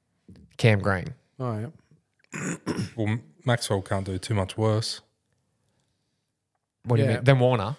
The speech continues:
Speaker 3: Hmm.
Speaker 1: No, exactly. And he can fucking bowl. He can
Speaker 2: Yeah.
Speaker 1: lock down
Speaker 2: He's
Speaker 1: and then
Speaker 2: that great
Speaker 1: bowling spin.
Speaker 2: all-rounder.
Speaker 1: Like,
Speaker 2: Yeah.
Speaker 1: I just feel, as I said, I never would have picked it. It felt so far left field. And then as he's explaining, I'm like,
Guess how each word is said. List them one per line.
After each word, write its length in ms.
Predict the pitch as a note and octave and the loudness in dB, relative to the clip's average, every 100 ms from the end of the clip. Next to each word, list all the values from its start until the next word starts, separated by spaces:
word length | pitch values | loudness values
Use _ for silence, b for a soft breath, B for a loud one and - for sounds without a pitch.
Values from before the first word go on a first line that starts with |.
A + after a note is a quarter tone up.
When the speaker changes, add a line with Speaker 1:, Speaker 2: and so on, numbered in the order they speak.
| - | -4
Speaker 3:
Hmm. 160 | C#3+ G2+ G#2+ | -4 -4 2
Speaker 1:
No, 120 | B2+ | 4
exactly. 560 | A#2 B2+ F3 F3+ G2+ F#2+ - | 4 2 0 0 -4 -4 0
And 120 | G3 | 0
he 60 | G3 | 2
can 120 | G#3+ | 0
fucking 260 | A#3+ A3+ | 0 0
bowl. 380 | F#3 A#3 - - _ | 0 0 -2 -8 _
He 80 | F3 | -2
can 140 | G3 | 2
Speaker 2:
Yeah. 40 | G3 | 4
Speaker 1:
lock 160 | A3 | 4
down 180 | A#3 A3+ | 2 4
Speaker 2:
He's 120 | D#3 | 6
Speaker 1:
and 60 | - | 6
then 80 | F#3+ | 6
Speaker 2:
that 40 | |
great 100 | F#3 F3+ | 6 6
Speaker 1:
bowling 200 | F3+ A#2+ | 6 2
spin. 400 | B2 G3 F#3+ B2+ | 2 4 4 2
Speaker 2:
all-rounder. 160 | A#2 - | -2 0
Speaker 1:
Like, 280 | D#3+ D#3 B2 | 2 2 -2
Speaker 2:
Yeah. 80 | B2+ b b _ _ | -14 b b _ _
Speaker 1:
I 120 | D#3+ F3 | 2 2
just 240 | F#3 G#3+ | 0 -2
feel, 260 | A3 G3 - - | 2 4 4 2
as 160 | E3+ | 2
I 20 | D#3 | 2
said, 200 | F#3+ D3+ | 2 4
I 100 | E3 | 4
never 520 | F#3 F#3+ G3 G3+ G3 | 2 -4 0 2 2
would 160 | F#3 E3+ | 2 2
have 80 | |
picked 220 | - E3+ E3+ | 0 0 2
it. 80 | |
It 140 | D3 - | 0 0
felt 260 | D3+ C3 - | 0 0 0
so 260 | - F3 | 4 4
far 200 | F3 E3+ | 4 4
left 220 | D3 C#3+ - | 4 2 4
field. 200 | E3 D3+ | 2 4
And 100 | D3+ | 2
then 100 | D#3 | 2
as 140 | F3 | 2
he's 140 | F#3+ | -2
explaining, 420 | F3 - D3 D#3+ D3+ | -6 -4 -2 0 0
I'm 80 | |
like, 180 | D3 C#3 | 0 -2